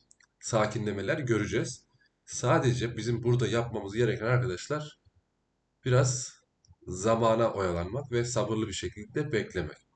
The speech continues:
Ve en önemlisi kur korumalı mevduat sistemi bir yıl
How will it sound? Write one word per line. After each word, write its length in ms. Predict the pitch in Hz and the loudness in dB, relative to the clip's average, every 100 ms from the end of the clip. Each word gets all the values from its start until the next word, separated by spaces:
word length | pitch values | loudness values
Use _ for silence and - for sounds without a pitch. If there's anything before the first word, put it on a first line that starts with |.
| - - - - _ - | -20 -20 -20 -20 _ -2
Ve 60 | 127 | 2
en 280 | 143 131 139 | 4 4 4
önemlisi 500 | 139 127 120 - - | 6 4 2 -2 -2
kur 280 | 127 123 123 | 4 4 4
korumalı 400 | 120 120 123 123 | 2 2 4 4
mevduat 500 | 117 113 117 120 - | 4 2 0 0 -2
sistemi 600 | 117 - 117 127 147 127 - | -6 -2 -2 -2 -4 -6 0
bir 140 | 117 | 0
yıl 240 | 104 95 | 0 -2